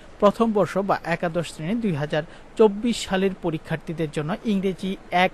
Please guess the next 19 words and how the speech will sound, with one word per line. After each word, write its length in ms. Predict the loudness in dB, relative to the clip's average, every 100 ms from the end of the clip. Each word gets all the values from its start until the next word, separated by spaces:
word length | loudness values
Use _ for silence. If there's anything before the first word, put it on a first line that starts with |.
| -2
বিষয়ের 560 | -4 -6 -4 0 0 0 -14 -20 -20 -20 -20 -20 -20 -20 -20 -20 -20 -20 2
যে 80 | 2
শর্ট 280 | 8 6 6
সিলেবাস 480 | 4 4 4 2
রয়েছে 280 | 2 2 2
সেখান 400 | 0 -2 0 -2
থেকে 260 | -2 -4 -2
আমরা 200 | 0 -2 2
পার্ট 200 | 2 2
বি, 260 | -2 -2 -4 -10 -8 -2
আহ, 120 | -2
গ্রামার 360 | 0 2 2
অংশ 240 | 0 -2 -4
নিয়ে 180 | -2 -2
আলোচনা 380 | -2 -2 -4
করব 240 | -2 2 4
এবং 260 | 4 4
এখান 240 | 2 2 2
থেকে 280 | 2 0